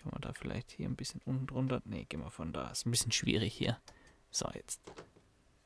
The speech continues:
So, das wäre jetzt schon mal die Pumpe.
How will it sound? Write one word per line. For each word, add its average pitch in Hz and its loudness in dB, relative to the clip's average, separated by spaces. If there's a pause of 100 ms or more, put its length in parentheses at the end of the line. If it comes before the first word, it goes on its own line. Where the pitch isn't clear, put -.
(1120)
So, 131 8
das 117 8
wäre 117 12
jetzt 117 8
schon 123 8
mal 110 10
die 107 6
Pumpe. 170 10